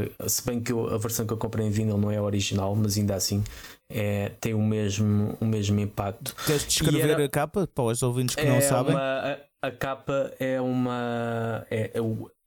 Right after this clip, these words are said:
Speaker 1: este é um álbum conceptual sobre a, a Condessa Bathory, ou como alguém, como alguns dizem Bathory, não percebo porquê, mas diz. Ahm, e é,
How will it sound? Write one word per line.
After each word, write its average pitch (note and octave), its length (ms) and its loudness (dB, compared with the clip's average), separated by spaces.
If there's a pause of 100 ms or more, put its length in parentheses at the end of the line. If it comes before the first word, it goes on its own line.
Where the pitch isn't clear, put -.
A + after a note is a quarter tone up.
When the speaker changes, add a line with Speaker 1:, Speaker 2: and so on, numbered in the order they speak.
(160)
Speaker 1:
este C#3+ 240 -4
é C#3+ 40 -2
um C#3 120 -2
álbum C3 220 -2
conceptual C3+ 520 -4
sobre A2+ 380 -2
a, G#2 840 -2
a G#2+ 40 -6
Condessa G#2+ 680 -2
Bathory, A2+ 580 -4 (340)
ou G2 100 -2
como G2+ 240 0
alguém, G#2 400 -2 (100)
como G#2+ 280 0
alguns G#2 320 0
dizem G#2+ 260 0
Bathory, A2 540 -2 (140)
não G2 200 -4
percebo - 320 -8
porquê, - 340 -6 (340)
mas F#2+ 360 -6 (180)
diz. G2+ 300 -4 (500)
Ahm, C#3+ 960 0 (200)
e D#3+ 520 0 (340)
é, C#3+ 560 -2